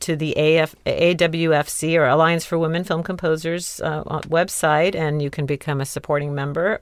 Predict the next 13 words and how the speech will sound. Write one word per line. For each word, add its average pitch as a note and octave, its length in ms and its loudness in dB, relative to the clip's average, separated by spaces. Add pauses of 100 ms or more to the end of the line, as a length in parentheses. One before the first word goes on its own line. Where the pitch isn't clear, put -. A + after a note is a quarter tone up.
Um, C3+ 480 -6 (600)
and, C3 540 -4
I D3 120 -4
mean, D3+ 260 -2
th-, - 180 -12
they're G#3+ 140 -2
really C4+ 240 0
kick-ass A3+ 540 -2
women F#3+ 360 0
that C3 140 0
are B2+ 140 0 (200)
doing E3 240 0
great E3 400 -2